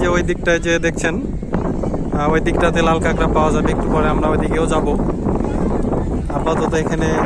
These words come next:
যেসব জায়গা আছে সেসব জায়গাগুলো আমরা ঘুরছি, এবং ওই যে ওই দিকটা আরও একটা সুন্দর জায়গা আছে যেখানে, আহ, সবাই ফুটবল খেলে এবং বাচ্চা বড় সবাই মিলে সেই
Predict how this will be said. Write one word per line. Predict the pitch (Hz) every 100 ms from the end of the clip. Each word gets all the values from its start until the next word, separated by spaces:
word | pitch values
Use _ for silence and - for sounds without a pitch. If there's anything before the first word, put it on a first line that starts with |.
| - -
যেসব | 151 165 156 - - - - 151
জায়গা | 156 156 151
আছে | 147 170
সেসব | - 156 151
জায়গাগুলো | 147 147 143 143
আমরা | 143 143 -
ঘুরছি, | - - 151 - - - - - - - - - - 151
এবং | 160 170 180
ওই | 185
যে | 180 175
ওই | 175 165
দিকটা | 175 175 165
আরও | 165
একটা | 156 165
সুন্দর | - 165 165
জায়গা | 160 156 160
আছে | 147 165 156
যেখানে, | 151 160 151 147 - - - - - - - - - 127
আহ, | 143 139 -
সবাই | 156 151 156 -
ফুটবল | - 151 160 156
খেলে | - 147 - - - - - - - - 143
এবং | 143 143 143
বাচ্চা | 147 143 151 147 147 - - - - - - - -
বড় | 147 147 143 139 - - - - - -
সবাই | 160 165 170
মিলে | 170 - - - - -
সেই | 165